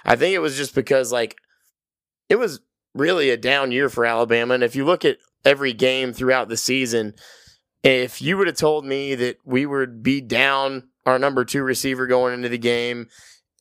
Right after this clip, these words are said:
down, lose our number one in the game, like, yeah, we, and, and with a first-year starting quarterback, all the first-rounders we lost last year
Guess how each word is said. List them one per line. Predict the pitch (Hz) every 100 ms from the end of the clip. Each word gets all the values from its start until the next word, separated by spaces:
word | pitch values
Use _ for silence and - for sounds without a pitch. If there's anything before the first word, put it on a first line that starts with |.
| _ _ _ _ _ - 117
down, | 127 139 139 139 123
lose | 123 139 180 147
our | 139
number | 139 131
one | 127 135 135
in | 123 127 147
the | 131
game, | 113 123 120 120
like, | 120 117 -
yeah, | 139 170 117
we, | 117 127
and, | 135 127 -
and | 135 123
with | 131
a | 120 113 -
first-year | 160 170 - 147
starting | - 143 139 135
quarterback, | 127 123 117 120 117 - -
all | 127 151
the | 165
first-rounders | - 156 147 - 127 135 131 117
we | 127
lost | 123 120 123 - -
last | 120 127 127 -
year | 123 120 117